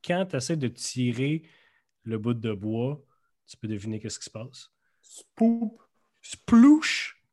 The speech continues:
Speaker 1: Tu disparais. Donc, Simon disparaît. Willow, euh, tu as investigué. Euh, tu trouves dans les,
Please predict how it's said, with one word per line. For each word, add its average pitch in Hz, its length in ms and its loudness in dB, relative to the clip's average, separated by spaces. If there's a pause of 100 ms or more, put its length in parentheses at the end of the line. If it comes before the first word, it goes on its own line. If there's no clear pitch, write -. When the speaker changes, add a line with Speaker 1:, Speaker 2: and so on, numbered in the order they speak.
Speaker 1:
Tu - 140 -16
disparais. 95 500 -12 (1200)
Donc, 123 300 0 (680)
Simon 143 380 -4
disparaît. 127 440 -6 (600)
Willow, 196 380 4 (520)
euh, 123 280 2
tu 160 420 0
as 160 220 2 (140)
investigué. 143 760 -2 (400)
Euh, 127 240 2
tu 127 180 -6
trouves 165 640 0
dans 151 400 0
les, 120 400 2